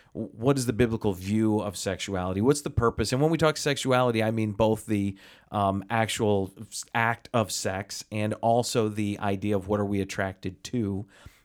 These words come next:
Um, and then, so there's that, the kind of biblical ideal of why it exists that way and what the purpose is and what is the, the joy of that. Two,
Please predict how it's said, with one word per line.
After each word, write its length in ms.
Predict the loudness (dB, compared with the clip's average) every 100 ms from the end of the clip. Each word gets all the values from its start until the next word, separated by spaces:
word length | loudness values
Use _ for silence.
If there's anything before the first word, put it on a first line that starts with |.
| -4
Um, 300 | 2 2 2
and 180 | 2 2
then, 220 | 2 2
so 140 | 2 4
there's 180 | 4
that, 200 | 4 -2 -4 _
the 160 | -2 0
kind 180 | 0 -2
of 220 | -4 -2
biblical 420 | 0 0 0 -2
ideal 640 | 0 -4 -2 0 4 4 2
of 260 | 0 -2 -4 -20 _
why 440 | -12 -10 -6 -4
it 120 | -2 -4
exists 400 | -6 -4 -4 -2
that 240 | -4 -2
way 260 | 0 0 0
and 200 | -2 -2
what 180 | -4 -6
the 60 |
purpose 500 | -6 -4 -4 -4 -2
is 220 | -2 -2
and 140 | -2 -2
what 240 | -2 -2
is 100 | -2
the, 300 | -2 0 0 -2
the 120 | -4
joy 400 | 0 4 4 4
of 240 | 0 -2
that. 340 | -4 -4 -4 -8 -14 -20 -20 -20 -12 -8
Two, 600 | -2 2 4 4 2